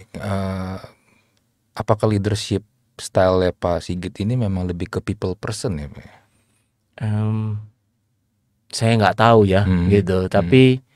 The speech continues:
Speaker 2: I'm the, just the way I am.
Speaker 1: Hmm.
Speaker 2: Em, saya melihat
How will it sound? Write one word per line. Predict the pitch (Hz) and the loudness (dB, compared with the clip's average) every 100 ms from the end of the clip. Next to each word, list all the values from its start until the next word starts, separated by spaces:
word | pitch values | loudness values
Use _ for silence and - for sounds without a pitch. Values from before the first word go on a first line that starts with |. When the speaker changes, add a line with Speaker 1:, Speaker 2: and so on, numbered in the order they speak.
| _ _ _ _ _ | _ _ _ _ _
Speaker 2:
I'm | 104 117 120 | 2 4 4
the, | 107 | 0
just | 92 98 - - | 0 0 0 -2
the | |
way | 92 | 0
I | 87 85 85 | 0 0 0
am. | 98 131 - | 0 -2 -2
Speaker 1:
Hmm. | 92 82 92 120 - _ _ - | -2 0 -4 -8 -14 _ _ -6
Speaker 2:
Em, | 101 101 98 98 95 98 98 101 _ _ _ _ _ _ _ _ _ _ | -2 0 0 0 -2 -2 -6 -10 _ _ _ _ _ _ _ _ _ _
saya | - 104 101 104 123 123 | -2 2 4 6 6 6
melihat | 123 110 98 98 107 117 | 4 2 2 2 2 0